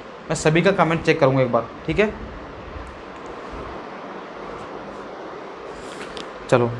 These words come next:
तो बढ़ते हैं हम लोग अगले question की ओर। हाँ, अब अगला question देखिए क्या कह रहा है।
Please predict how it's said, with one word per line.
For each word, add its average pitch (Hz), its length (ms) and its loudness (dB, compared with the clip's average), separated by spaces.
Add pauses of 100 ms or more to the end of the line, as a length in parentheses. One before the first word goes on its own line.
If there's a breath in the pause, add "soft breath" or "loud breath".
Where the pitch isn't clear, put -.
(100)
तो 143 60 4
बढ़ते 156 260 8
हैं 180 80 8
हम 180 60 6
लोग 190 120 6
अगले 160 180 8
question 156 260 2
की 131 120 2
ओर। 113 160 4 (2500)
हाँ, 120 300 6 (460)
अब 160 160 10
अगला 165 160 8
question 170 240 6
देखिए 175 140 6
क्या 185 120 6
कह 170 100 8
रहा 143 100 8
है। - 240 2